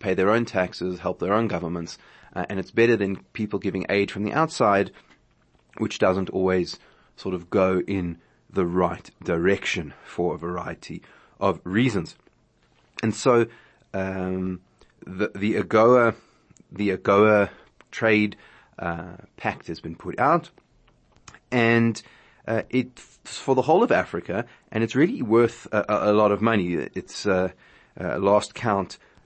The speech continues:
uh, was, uh, more than, uh, twenty-seven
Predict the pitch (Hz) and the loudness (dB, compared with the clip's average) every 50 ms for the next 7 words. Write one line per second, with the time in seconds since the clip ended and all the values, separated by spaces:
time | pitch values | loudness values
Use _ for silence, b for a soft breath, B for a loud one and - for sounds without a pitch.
0 | b - - 90 87 69 - - 90 90 90 87 82 80 - - - - _ _ | b -14 -10 -8 -8 -8 -8 -6 -4 -2 -2 -2 -4 -6 -10 -16 -16 -18 _ _
1 | _ _ _ _ _ _ - - - 101 92 92 101 117 131 131 117 110 104 95 | _ _ _ _ _ _ -8 -6 -4 -2 0 2 4 6 6 6 4 4 2 2
2 | 90 87 85 80 - - - 87 78 76 78 - - 85 85 - - - 117 117 | 2 0 -4 -6 -8 -10 -10 -10 -10 -10 -12 -14 -14 -16 -16 -10 -6 -4 -4 -4
3 | 117 - 107 - - - 120 113 104 107 95 90 - | -4 -8 -12 -10 -2 0 2 4 4 4 2 0 -2